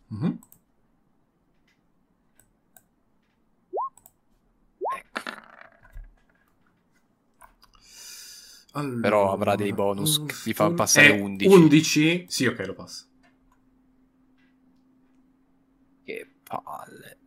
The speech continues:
Speaker 2: Arrivo, adesso non mi ricordo cosa devo tirare. Ok. Eh, quindi si prende quattro più la metà di undici. Quindi
Speaker 1: Mm.
Speaker 2: credo tipo cinque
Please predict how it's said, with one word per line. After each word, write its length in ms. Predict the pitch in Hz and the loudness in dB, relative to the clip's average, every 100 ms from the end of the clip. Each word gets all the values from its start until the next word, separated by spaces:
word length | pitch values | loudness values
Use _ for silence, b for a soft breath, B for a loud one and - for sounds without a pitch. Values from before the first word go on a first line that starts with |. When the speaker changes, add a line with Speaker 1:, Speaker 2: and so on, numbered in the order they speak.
| B B B B - | B B B B -12
Speaker 2:
Arrivo, 360 | - 113 107 98 | -4 -2 0 2
adesso 260 | 104 - 107 | 0 0 -4
non 100 | 104 | -4
mi 60 | |
ricordo 240 | 101 104 101 | -4 -4 -4
cosa 140 | 101 | -4
devo 140 | 104 | -6
tirare. 360 | 98 101 117 120 | -6 -2 -2 -2
Ok. 400 | - - - 71 - _ _ _ B B B B B - _ _ - | -8 -20 -18 -18 -20 _ _ _ B B B B B -20 _ _ -16
Eh, 580 | 107 104 101 - - - _ - | -10 -6 -6 -6 -8 -10 _ -18
quindi 280 | - 117 110 | -8 -8 -8
si 180 | 110 101 | -10 -12
prende 480 | - 113 113 107 104 | -8 -6 -6 -8 -12
quattro 920 | - 120 131 135 - _ - 131 123 _ | -6 0 2 2 -2 _ -10 -8 -8 _
più 300 | 107 113 117 | -14 -8 -2
la 120 | 110 | -2
metà 260 | 98 98 | -2 -4
di 160 | 95 95 | -4 -6
undici. 520 | 92 95 - - - - _ _ _ _ _ _ _ _ _ | -12 -16 -14 -12 -12 -18 _ _ _ _ _ _ _ _ _
Quindi 220 | - 127 101 | -12 -10 -10
Speaker 1:
Mm. 40 | |
Speaker 2:
credo 280 | - 98 98 | -14 -18 -18
tipo 220 | - 82 | -20 -20
cinque 380 | - - - | -20 -20 -20